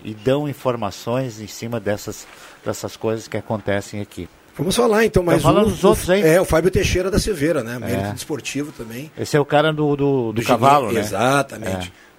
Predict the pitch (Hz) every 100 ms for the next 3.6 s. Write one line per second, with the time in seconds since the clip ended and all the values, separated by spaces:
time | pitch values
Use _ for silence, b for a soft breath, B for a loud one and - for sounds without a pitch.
0 | _ - 156 185 165 165 165 - 156 165
1 | 160 165 165 147 185 247 214 190 143 139
2 | 123 156 - 123 - - 135 95 - -
3 | 135 147 - - -